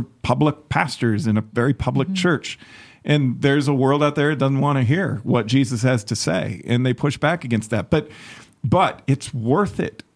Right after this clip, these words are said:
Speaker 1: It's, it's worth it because we're, we're hanging out.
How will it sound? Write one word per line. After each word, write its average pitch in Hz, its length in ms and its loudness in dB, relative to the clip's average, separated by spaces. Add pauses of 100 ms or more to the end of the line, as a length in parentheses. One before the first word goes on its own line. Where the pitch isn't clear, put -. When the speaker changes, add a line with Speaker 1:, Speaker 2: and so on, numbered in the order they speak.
(180)
Speaker 1:
It's, 131 320 0
it's 147 200 2
worth 139 400 0
it 131 160 0
because 123 460 0
we're, 151 480 0 (1300)
we're 143 80 2
hanging 180 400 0
out. 139 340 0